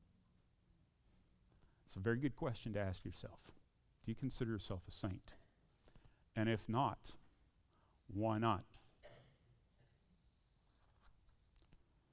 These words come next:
So we wanna talk about that a little bit. The f-, just this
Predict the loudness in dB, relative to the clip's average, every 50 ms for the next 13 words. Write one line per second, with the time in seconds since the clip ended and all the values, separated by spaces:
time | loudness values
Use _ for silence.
0 | _ _ _ _ _ -20 -20 -12 -2 8 10 10 10 10 6 -10 -18 -20 -20 -20
1 | _ _ 10 12 12 12 12 10 12 12 12 12 12 12 10 10 10 10 8 8
2 | 10 8 6 8 6 6 4 4 -8 -16 -18 -18 -20 -20 -20 -20 -20 -20 -20 -20
3 | -20 -20 -2 2 2 2 2 0 -8 2 4 4 4 6 6 6 6 6 4 -6